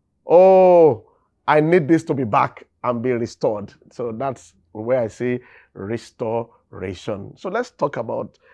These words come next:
restoration. How, how do I get restored? And, and that should be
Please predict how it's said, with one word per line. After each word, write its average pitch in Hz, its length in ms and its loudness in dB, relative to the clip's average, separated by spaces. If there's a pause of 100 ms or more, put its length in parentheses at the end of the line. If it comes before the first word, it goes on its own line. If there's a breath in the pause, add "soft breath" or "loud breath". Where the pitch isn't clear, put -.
(120)
restoration. 110 960 -4 (260 soft breath)
How, 135 400 -2 (220)
how 127 160 0
do 117 180 -6
I 117 100 -4
get 117 320 -8
restored? 104 520 -10
And, 117 200 -4
and 117 200 -8
that 143 180 -2
should 113 300 -12
be 123 240 -6